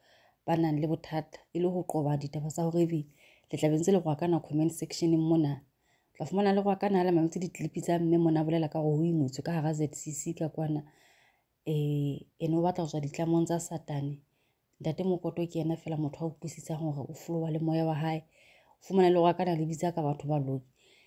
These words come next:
Etsang sebaka seo ho sona batho ba tla khanselwa.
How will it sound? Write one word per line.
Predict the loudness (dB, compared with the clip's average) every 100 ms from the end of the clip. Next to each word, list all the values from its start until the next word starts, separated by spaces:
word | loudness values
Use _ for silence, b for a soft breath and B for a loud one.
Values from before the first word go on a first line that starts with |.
| b 4
Etsang | 4 6 4 4 2 0 -4
sebaka | -10 -6 -2 -2 -4
seo | -2 -4 -4
ho | -8
sona | -6 -2 -2
batho | -2 -2
ba | -2
tla | -4
khanselwa. | -4 -4 -2 -4 -4 -4 -2